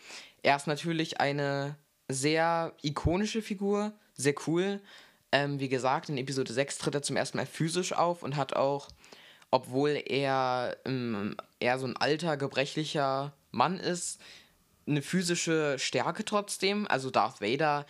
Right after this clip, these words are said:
wenn der ankommt, dann ist er schon ein bisschen krasser. Aber Palpatine, der geht da lang und dadurch, dass alle eben Ehrfurcht haben, dadurch, dass Darth Vader Ehrfurcht hat, ist er dann halt auch irgendwie, also da-, dadurch spürt,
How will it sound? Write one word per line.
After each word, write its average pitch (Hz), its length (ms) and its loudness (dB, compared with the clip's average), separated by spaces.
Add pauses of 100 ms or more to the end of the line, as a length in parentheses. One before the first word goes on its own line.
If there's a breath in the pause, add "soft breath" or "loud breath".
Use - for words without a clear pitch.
(180 loud breath)
wenn 131 120 2
der 104 120 4
ankommt, 123 500 -2
dann 113 140 0
ist - 160 -4
er 113 100 2
schon 127 380 0
ein - 80 -10
bisschen - 280 -6
krasser. 202 460 0 (420 loud breath)
Aber 127 440 2 (100)
Palpatine, 185 680 0 (200 loud breath)
der 139 80 2
geht 160 180 0
da 147 60 2
lang 135 340 2
und 120 180 -4
dadurch, 143 300 2
dass - 320 0
alle 151 580 0 (180)
eben 135 400 0
Ehrfurcht 143 440 2
haben, 127 200 0
dadurch, 120 260 0
dass - 260 -4 (120)
Darth 113 200 2
Vader 160 260 0
Ehrfurcht 110 400 -4
hat, 143 140 0 (680 loud breath)
ist 143 160 0
er 170 60 4
dann 143 460 0 (180)
halt 143 360 2
auch 139 460 0 (120)
irgendwie, 135 520 0
also 123 180 -2
da-, 110 200 0
dadurch 135 580 -2
spürt, 180 360 0